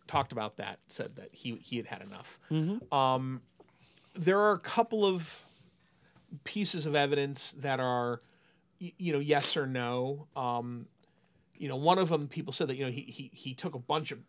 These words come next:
Speaker 1: bunch of heroin before he
Speaker 2: Mm-hmm.
Speaker 1: died. Um, that, that the postmortem results found an extremely high level of heroin in his blood, and it was hypothesized that so, that there was so much heroin in his blood that he wouldn't be able to ho-, hold the gun and pull the trigger.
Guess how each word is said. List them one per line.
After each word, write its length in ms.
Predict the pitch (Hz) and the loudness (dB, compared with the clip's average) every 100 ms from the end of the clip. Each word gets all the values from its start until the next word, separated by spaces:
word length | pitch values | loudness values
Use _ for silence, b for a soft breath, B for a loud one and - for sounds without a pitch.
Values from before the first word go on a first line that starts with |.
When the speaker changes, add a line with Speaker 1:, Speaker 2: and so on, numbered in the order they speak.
| - - | -18 -4
Speaker 1:
bunch 220 | 202 - | -2 -2
of 100 | 98 | -4
heroin 480 | 165 151 113 110 120 | -2 0 -2 -4 -8
before 340 | 117 151 143 | 0 2 4
he 60 | 156 | 2
Speaker 2:
Mm-hmm. 120 | 120 | -2
Speaker 1:
died. 340 | 104 - 87 - b b b b - | -8 -12 -20 -20 b b b b -10
Um, 360 | 113 113 117 117 | -8 -6 -6 -8
that, 180 | 120 | -8
that 120 | 139 120 | -8 -10
the 60 | |
postmortem 800 | - - 170 - 170 147 143 139 123 | -10 -2 0 0 2 2 0 -4 -4
results 400 | 143 135 127 - | -2 -2 -2 -6
found 180 | 143 127 | -6 -6
an 60 | |
extremely 540 | 113 - - 170 156 135 | -6 -8 -6 -4 -2 -4
high 300 | - 135 135 | -6 -6 -4
level 380 | 135 123 120 | -4 -4 -4
of 120 | 113 107 | -6 -6
heroin 420 | 143 127 127 113 | -6 -4 -4 -4
in 60 | |
his 160 | 117 113 | -6 -8
blood, 520 | - 143 139 123 113 - b b b b - | -8 -2 0 0 -4 -12 b b b b -8
and 80 | 143 | -6
it 40 | |
was 120 | 131 | -4
hypothesized 800 | 156 131 143 139 131 123 123 120 | -6 0 0 0 -4 -2 -2 -4
that 180 | 120 113 | -6 -8
so, 380 | - - - - | -8 -6 -2 -4
that 240 | 131 120 - | -4 -12 -8
there 140 | 131 | -8
was 100 | 113 | -2
so 140 | - 175 | -2 0
much 180 | 139 | -2
heroin 380 | - 139 135 127 | -2 -4 -2 -2
in 40 | 120 | -4
his 140 | 123 | -4
blood 220 | 131 120 | -6 -6
that 60 | 120 | -6
he 40 | |
wouldn't 240 | 120 139 123 | -4 -4 -4
be 80 | |
able 140 | 123 113 | -6 -4
to 80 | 113 | -8
ho-, 160 | - | -10
hold 320 | - - 143 117 | -10 -2 0 -2
the 80 | |
gun 320 | 113 127 127 113 | -10 -6 -6 -6
and 160 | 107 | -12
pull 160 | - 113 | -6 -6
the 80 | - | -6
trigger. 460 | - - - - | -6 -6 -6 -18